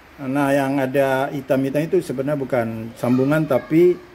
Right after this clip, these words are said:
ada, eh, terpal ya, terpal yang mereka taruh di atas dan ada masuk ke situ. Sebenarnya ini kosong ini, ini space. Jadi ya, tidak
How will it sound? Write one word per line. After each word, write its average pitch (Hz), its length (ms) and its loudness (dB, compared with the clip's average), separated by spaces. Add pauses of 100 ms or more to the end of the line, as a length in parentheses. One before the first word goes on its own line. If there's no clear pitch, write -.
(300)
ada, 123 400 -4
eh, - 400 -12
terpal 147 480 4
ya, 131 240 -2
terpal 131 320 -6
yang 127 240 -2
mereka 120 320 -6
taruh 120 240 -4
di 120 80 -4
atas 120 240 -4
dan 123 240 0 (640)
ada 123 400 0
masuk 120 320 -6
ke 113 80 -10
situ. 117 240 -6 (420)
Sebenarnya 175 560 0
ini 226 240 0
kosong 190 480 2
ini, 127 220 0 (340)
ini 185 240 -2
space. - 540 -4 (580)
Jadi 135 300 2
ya, 175 320 0
tidak 151 360 -2